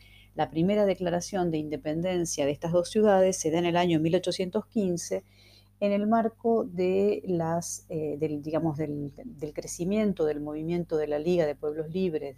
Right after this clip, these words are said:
liderado por Artigas, que va a impulsar entonces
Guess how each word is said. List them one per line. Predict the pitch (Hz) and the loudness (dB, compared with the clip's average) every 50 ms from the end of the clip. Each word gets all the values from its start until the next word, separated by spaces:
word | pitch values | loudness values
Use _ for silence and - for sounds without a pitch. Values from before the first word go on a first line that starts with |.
| - - | -12 -10
liderado | 147 143 151 147 156 165 170 165 | -8 -6 -4 -2 0 0 0 0
por | - 190 196 | 0 0 0
Artigas, | 196 214 - - 247 220 196 190 202 226 - - - _ _ _ _ _ _ _ _ _ _ _ _ _ _ _ _ _ _ _ _ _ - - | 0 0 0 0 2 2 4 4 2 0 0 -4 -12 _ _ _ _ _ _ _ _ _ _ _ _ _ _ _ _ _ _ _ _ _ -20 -4
que | - 240 233 233 233 254 277 262 - | 2 4 6 8 8 6 6 4 2
va | 185 170 170 170 | 2 4 4 4
a | 180 196 | 4 4
impulsar | 208 214 - - 226 220 - - 226 220 | 0 0 0 0 -2 -2 0 0 0 2
entonces | 233 240 233 240 226 214 208 208 196 - - 226 240 233 | 2 2 4 4 4 4 4 2 -2 -2 0 0 0 0